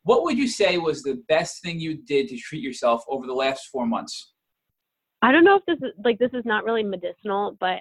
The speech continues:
Speaker 2: I would say the best thing to treat yourself is to believe in yourself and have confidence that even when everything seems lost, that you are still you and you have the power to advocate for yourself and find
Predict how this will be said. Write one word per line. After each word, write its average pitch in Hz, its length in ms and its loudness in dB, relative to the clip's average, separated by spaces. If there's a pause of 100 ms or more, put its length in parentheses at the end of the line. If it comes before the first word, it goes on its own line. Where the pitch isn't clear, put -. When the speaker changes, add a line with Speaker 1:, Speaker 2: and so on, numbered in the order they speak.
Speaker 2:
I 202 100 2
would 233 220 2
say 208 160 -4
the 190 160 -4
best 185 320 -8 (140)
thing 185 440 -6 (160)
to 208 80 -6
treat 180 260 -8
yourself 220 540 -2
is 196 80 -8 (100)
to 196 60 2
believe 170 400 -6
in 185 80 -6
yourself 185 560 -8
and 185 160 -4
have 185 340 2
confidence 190 680 -4
that 180 120 -6
even 226 300 0
when 214 160 0
everything 190 540 -6
seems 180 260 -6
lost, 180 400 -4 (760)
that 185 160 0
you 220 280 4
are 196 240 4 (100)
still 180 500 -4 (220)
you 185 580 -4
and 185 220 -8
you 220 140 -4
have 208 180 -2
the 208 180 -6
power 180 360 -4
to - 120 -16 (140)
advocate 202 480 -10
for 226 100 0
yourself 226 440 0
and 196 200 -6
find 185 360 -2